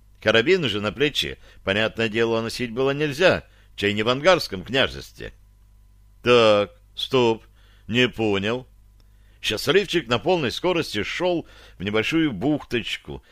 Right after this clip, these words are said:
берега которой были покрыты густым лесом. «Геролов! Эй, любезный!» — крикнул я пухлому капитану. Что-то этот норвежец обнаглел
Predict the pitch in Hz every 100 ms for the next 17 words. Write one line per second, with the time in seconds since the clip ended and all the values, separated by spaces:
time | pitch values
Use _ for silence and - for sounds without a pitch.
0 | _ - 101 104 127 113 101 135 131 110
1 | 110 92 87 107 139 120 98 92 - 131
2 | 123 123 101 64 64 _ _ _ _ _
3 | _ _ _ _ - 82 147 190 247 185
4 | 120 71 - _ - 147 175 139 95 113
5 | 170 180 110 78 55 _ _ _ - 117
6 | 98 104 127 139 120 110 104 101 92 101
7 | 123 - 71 55 - _ _ _ _ _
8 | _ _ _ - - 156 156 156 151 143
9 | 143 147 143 139 127 127 143 135 147 147
10 | 135 113 117